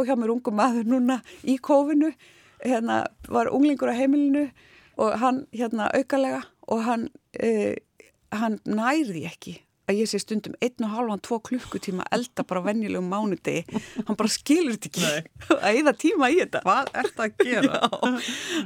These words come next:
Speaker 1: Svo er það ekkert merkilegt endilega sem ég er að gera. Mér
Speaker 2: Nei,
Speaker 1: finnst bara
Speaker 2: nei.
Speaker 1: gaman að taka tíman í það og ég, þarna, ég dvel í mat-, í matreiðslu, það er eitthvað svona.
Speaker 2: Ertu, eh, eldar í þögninni eða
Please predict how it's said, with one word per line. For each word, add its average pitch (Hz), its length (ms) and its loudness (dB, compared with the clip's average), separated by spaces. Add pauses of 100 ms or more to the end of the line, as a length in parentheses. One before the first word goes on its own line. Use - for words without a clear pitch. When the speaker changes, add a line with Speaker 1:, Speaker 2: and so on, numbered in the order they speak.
(300)
Speaker 1:
Svo 269 100 4
er 285 80 8
það 294 60 4
ekkert 277 180 -2
merkilegt 277 400 -2
endilega 254 240 -2
sem 247 100 -2
ég 240 80 -2
er 233 60 -4
að - 80 -20
gera. 214 240 0
Mér 190 80 0
Speaker 2:
Nei, 185 80 2
Speaker 1:
finnst 170 160 0
bara 214 140 2
Speaker 2:
nei. - 40 -14
Speaker 1:
gaman 254 380 0
að 247 100 -4
taka 254 440 -2 (460)
tíman 262 440 0
í 262 80 0
það 247 400 0
og 214 320 -2
ég, 226 320 -2
þarna, 220 320 -4 (200)
ég 208 160 0
dvel 214 360 0 (140)
í 175 140 -4
mat-, 170 320 -4
í 180 220 -4
matreiðslu, 165 460 -6
það 190 160 -8
er 180 100 -6
eitthvað 170 220 -8
svona. 160 160 -8 (160)
Speaker 2:
Ertu, 185 280 -4
eh, 76 540 -12 (140)
eldar 190 240 -2
í 185 80 -4
þögninni 294 500 -4
eða 185 280 -2